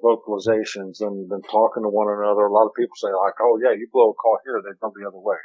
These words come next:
Well, I mean, I'm willing to take that risk because I've, I've, there's a lot of times you just gotta know what to do, what to,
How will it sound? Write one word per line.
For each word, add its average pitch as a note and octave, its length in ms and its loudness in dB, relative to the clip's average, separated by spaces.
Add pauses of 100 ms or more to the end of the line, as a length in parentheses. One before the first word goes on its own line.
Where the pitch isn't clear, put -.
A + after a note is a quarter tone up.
(160)
Well, A#2+ 240 2 (160)
I G#2 40 -8
mean, G2 160 -8
I'm A2 160 -2
willing G#2+ 260 -2
to - 160 -20
take G2+ 140 -6
that F2 180 -10
risk G2 300 -6 (100)
because G2 260 -10
I've, G2 180 -4 (160)
I've, G2 180 -4 (320)
there's G#2 180 -4
a G#2 60 -4
lot G#2+ 220 4
of F#2+ 120 -8
times G2+ 360 -6
you C3 100 0
just - 140 0
gotta A#2 180 2
know G#2 160 -2
what G#2 300 0
to G2+ 120 -14
do, G2+ 280 -6
what G2 220 -4
to, G2 80 -4